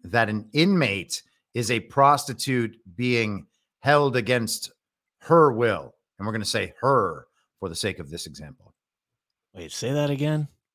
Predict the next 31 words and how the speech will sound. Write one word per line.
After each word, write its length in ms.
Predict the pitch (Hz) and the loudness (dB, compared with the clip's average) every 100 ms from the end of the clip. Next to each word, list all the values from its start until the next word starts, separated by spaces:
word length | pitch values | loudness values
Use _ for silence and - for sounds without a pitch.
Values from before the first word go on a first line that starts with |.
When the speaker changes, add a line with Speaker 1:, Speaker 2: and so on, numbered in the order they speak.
| _ _ _ _ _ _ _ | _ _ _ _ _ _ _
Speaker 1:
It's 180 | 147 147 | -2 0
basically 540 | 113 165 180 175 180 165 | 4 6 4 0 2 6
like 260 | 151 135 | 6 4
the 180 | 139 143 | 2 4
idea 540 | 127 127 107 135 127 | 6 4 0 2 2
that 380 | 107 117 110 101 | 4 2 2 0
someone 380 | - 131 123 117 | -2 0 0 0
is 300 | 110 101 - - | -2 -2 -4 -2
sex 380 | - 131 - | 0 0 -2
trafficked 420 | - 123 110 113 - | 0 0 0 -4 -6
here 440 | 117 107 101 101 | -4 -2 -2 -4
and 260 | 110 113 104 | -6 -6 -4
then, 520 | 92 113 110 101 98 _ _ _ 110 | -2 -2 -2 -4 -8 _ _ _ -2
um, 720 | 107 104 98 92 85 82 - _ - | 0 2 0 -2 -6 -10 -14 _ 6
Speaker 2:
Oh, 360 | 127 113 120 | 8 6 2
Speaker 1:
con-, 140 | 113 117 | -2 -8
Speaker 2:
okay. 120 | 90 _ - | -10 _ -8
Speaker 1:
confined 720 | 139 - 139 135 127 117 - _ _ _ | -6 0 4 4 4 -2 -8 _ _ _
to 120 | 139 | -2
life 380 | 120 120 117 - | 2 4 4 0
in 80 | 117 | -4
a 100 | 107 | -4
brothel 640 | 90 107 104 101 104 95 | -2 2 4 2 0 -4
of 160 | 90 82 | -6 -6
some 240 | 107 87 | -8 -8
sort, 480 | - 98 90 85 - - _ _ _ | -8 -6 -6 -6 -8 -20 _ _ _
uh, 600 | 101 95 95 90 87 82 78 _ _ _ _ _ _ _ _ _ _ _ 98 | -2 0 0 0 -2 -4 -8 _ _ _ _ _ _ _ _ _ _ _ -4
like 240 | 110 107 | -4 -2
in, 240 | 110 98 - | -4 -6 -8
in, 140 | 107 | -10
in 340 | 107 110 95 | -8 -8 -8